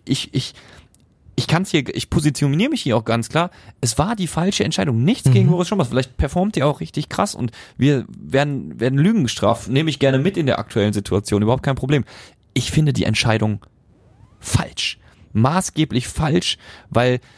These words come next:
Speaker 1: du ein Wagnis eingehst, indem du jetzt einen neuen Trainer geholt hast. Und du gehst auch ein Wagnis an, ein, indem du Engin Vural enttäuschst. Stell dir mal vor, der sagt jetzt, ey, irgendwie habe ich kein Vertrauen mehr. Ich dachte eigentlich,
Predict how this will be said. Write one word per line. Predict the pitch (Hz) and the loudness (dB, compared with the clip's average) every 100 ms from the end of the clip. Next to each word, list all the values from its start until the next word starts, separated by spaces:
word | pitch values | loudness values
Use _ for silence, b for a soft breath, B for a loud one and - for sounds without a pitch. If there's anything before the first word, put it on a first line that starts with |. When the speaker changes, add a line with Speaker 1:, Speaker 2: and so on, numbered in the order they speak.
| b b - | b b -10
Speaker 1:
du | 117 131 139 | 0 2 2
ein | - 120 | 2 2
Wagnis | 135 139 123 110 | 2 0 -4 -4
eingehst, | 110 113 95 - - - | -8 -10 -10 -12 -16 -4
indem | 117 117 | 2 2
du | 113 | 4
jetzt | 110 123 | 2 0
einen | - 113 | -4 -2
neuen | 107 107 | 0 0
Trainer | 101 110 113 | 0 0 0
geholt | 98 95 95 | 0 2 2
hast. | 107 123 | 2 0
Und | 202 185 | 2 2
du | |
gehst | 160 262 285 | 2 0 -2
auch | 170 | -2
ein | 123 | -2
Wagnis | - 214 196 190 | -4 -4 -4 -2
an, | 214 B B B B | -4 B B B B
ein, | 151 180 | -2 0
indem | 165 165 170 | 2 2 2
du | 170 | 2
Engin | 180 175 156 | 2 2 0
Vural | 180 180 - | 0 0 -2
enttäuschst. | 185 254 254 - - - - | -4 -2 -2 -2 -6 -14 -10
Stell | - 214 | 0 2
dir | 202 | 4
mal | 185 | 0
vor, | 185 185 214 - _ _ - | -2 -4 -4 -6 _ _ -2
der | 156 | -2
sagt | 165 - | -2 -4
jetzt, | 165 - - | -4 -4 -10
ey, | 131 131 - _ _ _ _ _ _ _ - | -8 -8 -10 _ _ _ _ _ _ _ 0
irgendwie | 165 185 175 175 | 2 2 2 0
habe | - 151 | 0 -4
ich | - | -2
kein | 175 | -2
Vertrauen | 160 180 170 175 113 | -2 -2 0 0 0
mehr. | 101 101 | -2 -4
Ich | - | -2
dachte | 151 - - | -4 -4 -2
eigentlich, | 139 160 165 160 | -2 0 0 -2